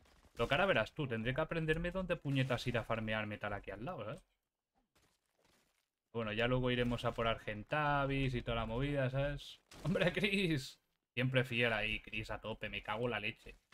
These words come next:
Lo que a ver si algún día te escucho escribir. Bueno, te escucho. Te leo más de dos frases. <laughs> O, o más de im-, de iconos, tío.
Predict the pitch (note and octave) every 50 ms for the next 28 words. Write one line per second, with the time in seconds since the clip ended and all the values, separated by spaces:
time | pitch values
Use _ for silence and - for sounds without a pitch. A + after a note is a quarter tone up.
0 | - - - - A2+ - A#2 A#2 B2+ C3 C3+ D3+ D3+ D3 C#3+ C#3 C3 C#3 D3+ D3+
1 | C#3+ C3+ B2+ C3 - B2+ C3 - D#3+ D#3+ C#3 B2 C#3 C3 C3+ - C3 B2+ B2+ B2
2 | C3 C3+ C3 A#2 G2+ - - A2+ - - - C3+ C3 - A2+ - _ _ _ _
3 | _ _ _ _ - B2+ B2 A#2+ C3 C#3 D3+ E3 E3+ F#3 G3 - - - - -
4 | - - _ _ _ _ _ _ _ - B2 C3 C#3 D3 D3+ D#3 E3 D#3 D#3 C#3
5 | - - D#3 D#3 D#3+ - - A#2 G2+ G2+ - - - - - - C3 C3 - -
6 | - - - - - - _ _ - C3 - - F3+ - - _ - D#4+ F#4 F4+
7 | A3+ - - C3 - - - _ _ _ - C3 B2+ C3+ D3 C3+ C3 - - -
8 | F#3+ D3+ D3 D#3 C3 - B2+ - - - A#3 B3 G3+ - - C3 C#3 C3+ C3+ C3
9 | C3+ C#3 C#3+ C#3+ B2+ A#2 A2 - - A2+ G#2+ G#2